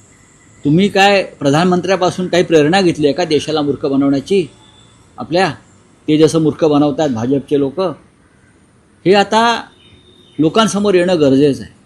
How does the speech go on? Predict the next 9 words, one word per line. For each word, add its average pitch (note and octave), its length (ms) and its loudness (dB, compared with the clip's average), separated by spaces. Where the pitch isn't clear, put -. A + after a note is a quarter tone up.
हे C#3 60 -4
जे F3 80 6
ढोंगे D3+ 420 2
आहे D#3 120 2
सगळे, A2+ 300 -6
मग D#3 140 -4
कुठल्याही F#3 400 -2
क्षेत्रातले C3+ 460 -4
असतील, - 460 -18